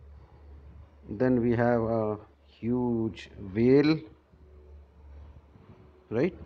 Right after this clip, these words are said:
This is a whale. Next is our beloved dog. And the last two being octopus and this one,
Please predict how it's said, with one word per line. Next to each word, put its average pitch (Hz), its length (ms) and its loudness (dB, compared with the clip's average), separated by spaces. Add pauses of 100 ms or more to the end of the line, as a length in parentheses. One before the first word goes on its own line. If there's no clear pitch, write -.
(180)
This 110 260 -4
is 104 100 -2
a 107 80 2
whale. 139 440 6 (1000)
Next 143 460 2 (300)
is 117 200 -4
our 113 200 0
beloved 110 600 0 (400)
dog. 143 400 0 (2500)
And 107 140 -8
the 107 80 -2
last 117 400 -2
two 139 120 -2
being 143 380 0 (480)
octopus 139 840 0 (1120)
and 147 300 -2 (1800)
this 110 240 -6
one, 151 220 -4